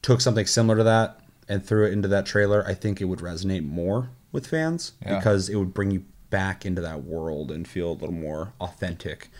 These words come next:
Speaker 1: So, um, but yeah, that's just a small nitpick, or at least, um,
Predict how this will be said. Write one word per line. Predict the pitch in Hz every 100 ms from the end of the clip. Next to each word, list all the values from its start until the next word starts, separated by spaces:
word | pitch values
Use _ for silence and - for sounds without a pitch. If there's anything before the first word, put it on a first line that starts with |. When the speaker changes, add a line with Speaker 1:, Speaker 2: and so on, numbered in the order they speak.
| - - -
Speaker 1:
So, | - - 85 76 82 - - _ _ -
um, | 82 78 80 90 - _ _ _ -
but | 73
yeah, | 62 - _ _
that's | - 85 - - -
just | - -
a | - - -
small | - 78 78 -
nitpick, | 87 85 82 - - - - -
or |
at | 110
least, | 117 113 - 117
um, | 110 104 95